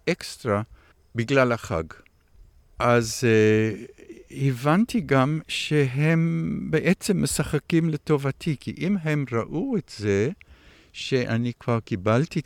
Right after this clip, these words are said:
כרטיס בשביל בן הזוג שלי, אז אמא לא, לאמא לא מגיע, הוא צריך לקבל עוד כרטיס, הכרטיס השנתי הרגיל, לא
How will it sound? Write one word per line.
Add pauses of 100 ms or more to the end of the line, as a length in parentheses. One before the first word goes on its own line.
כרטיס
בשביל
בן
הזוג
שלי,
אז
אמא
לא, (320)
לאמא
לא
מגיע, (800)
הוא
צריך
לקבל
עוד
כרטיס,
הכרטיס
השנתי
הרגיל,
לא